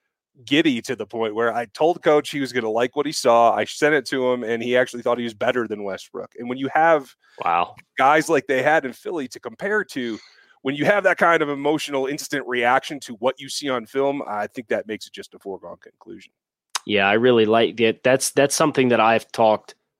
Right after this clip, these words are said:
Speaker 2: about with, with my Dolphins fans, uh, regarding team identity and investing in positions versus just checking the box, right? And, and Kansas City being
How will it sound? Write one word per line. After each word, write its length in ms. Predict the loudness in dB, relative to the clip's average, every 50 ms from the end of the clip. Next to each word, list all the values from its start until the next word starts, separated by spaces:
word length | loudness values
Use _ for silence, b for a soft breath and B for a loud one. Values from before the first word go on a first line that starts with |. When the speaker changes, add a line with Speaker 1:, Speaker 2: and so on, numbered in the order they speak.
| _ -6
Speaker 2:
about 320 | -2 0 2 2 2 0
with, 160 | -2 -6 -8 -12 _
with 220 | -14 -12 -12 -8 -8
my 120 | -8 -6
Dolphins 500 | 0 2 4 4 2 2 -2 -4 -4 -4
fans, 500 | -2 -2 0 0 0 -2 -4 -6 -8 -12 b b b b b b b -10
uh, 240 | -8 -6 -6 -6 -8 -10 -16 _ _ _ _ _ _
regarding 840 | -2 -2 0 4 6 8 8 8 8 6 4 2 2 -2 -4 -6 -8 _ _ _ _ -2
team 240 | 2 4 4 6
identity 640 | 4 4 4 2 2 2 2 0 0 -2 -2 -2 -2
and 100 | -2 -4
investing 800 | -6 -8 -8 -2 2 2 4 4 2 2 2 2 4 4 4
in 180 | 4 4 2 2
positions 640 | 0 -2 -2 0 -2 -2 0 0 0 0 0 -2 -4
versus 560 | -4 -4 -4 -4 -2 -2 -2 -2 -2 -4 -6
just 340 | -6 -6 -6 -6 -6 -8 -6
checking 420 | -2 0 0 0 0 -4 -4 -4
the 60 | -6
box, 520 | -4 -2 -2 -2 -2 -4 -8 -12 -12 -8 -6
right? 280 | -4 -2 -2 -4 -4 -8
And, 200 | -10 -10 -10 -8
and 240 | -6 -8 -8 -6 -2
Kansas 320 | 2 2 2 2 2 0
City 260 | 0 0 0 0 0
being 300 | 0 2 2 2 2 0